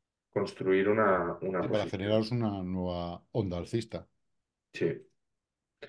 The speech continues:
Speaker 1: Sí, y de hecho, mm, esta es una de las métricas que quizás puede, em,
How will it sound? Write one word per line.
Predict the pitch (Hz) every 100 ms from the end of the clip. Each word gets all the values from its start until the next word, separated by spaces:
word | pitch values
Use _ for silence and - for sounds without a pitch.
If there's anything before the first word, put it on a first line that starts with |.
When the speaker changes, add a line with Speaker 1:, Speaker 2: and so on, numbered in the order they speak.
| _ _ _ -
Speaker 1:
Sí, | -
y | 95 98 104
de | 98 101 107
hecho, | - 160 160 -
mm, | 98 104 104 101 98 92 87 - - _ -
esta | 107 - 151
es |
una | 147 135 117
de |
las | 110 104
métricas | 117 131 143 139
que | -
quizás | - 98 110 113
puede, | 135 127 117 113 107 - - _ _ _ _ -
em, | 107 104 98 98 98 95 92 90